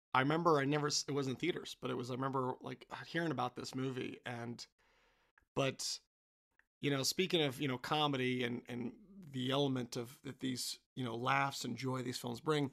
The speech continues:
we couldn't do this alone. And we could, but we don't want to. Uh,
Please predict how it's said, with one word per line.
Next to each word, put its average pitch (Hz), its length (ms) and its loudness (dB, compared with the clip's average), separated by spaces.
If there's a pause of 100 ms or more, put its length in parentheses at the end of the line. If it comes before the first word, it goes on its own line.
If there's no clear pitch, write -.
(440)
we 143 60 -2
couldn't 220 220 4
do 170 100 8
this 143 160 2
alone. 117 260 -2
And 156 80 -4
we 220 80 4
could, 233 320 0
but 190 160 4
we 240 80 0
don't 262 200 6
want 151 320 4
to. 104 300 -6
Uh, 123 220 -2